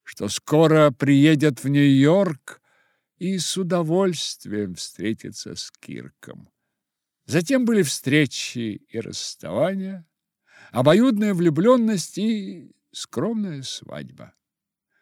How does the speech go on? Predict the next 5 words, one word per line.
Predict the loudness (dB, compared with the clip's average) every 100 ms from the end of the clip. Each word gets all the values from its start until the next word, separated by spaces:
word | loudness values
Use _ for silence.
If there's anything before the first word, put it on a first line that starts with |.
| _ _
Брак | -8 0 2 2 -2 -12 -14 -8
был | 0 0 0 -4 _ _ _ -8
неравным. | -4 -2 -2 -6 -12 -14 -16 -18 -18 _ _ _ _ _ _ _ _ _ _ _
Дайана | -8 -4 0 0 0 -2
принадлежала | -6 -8 -6 -6 -6 -6 -4 -4 -2 -4